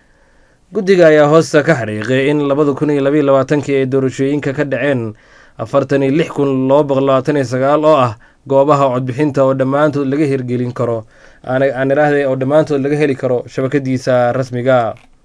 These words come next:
Waxaa ugu dambeyn meydkiisa la helay mid ka mid ahaa wadayaasha baabuurta ee ismaamulka Kirinyaga ee gobolka bartamaha dalka.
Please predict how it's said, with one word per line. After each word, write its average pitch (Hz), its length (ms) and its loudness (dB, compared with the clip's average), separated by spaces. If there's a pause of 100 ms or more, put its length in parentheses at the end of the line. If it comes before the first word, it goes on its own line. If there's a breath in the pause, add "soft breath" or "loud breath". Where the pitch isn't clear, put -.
(160)
Waxaa 131 280 -2
ugu 151 120 0
dambeyn 160 520 2
meydkiisa 160 540 0
la 131 120 0
helay 139 240 4
mid 156 220 0
ka 160 120 2
mid 139 180 0
ahaa 135 260 2
wadayaasha 143 480 2
baabuurta 143 520 0
ee 139 100 2
ismaamulka 135 720 0
Kirinyaga 139 500 0
ee 131 160 2
gobolka 131 480 2
bartamaha 127 460 0
dalka. 135 380 0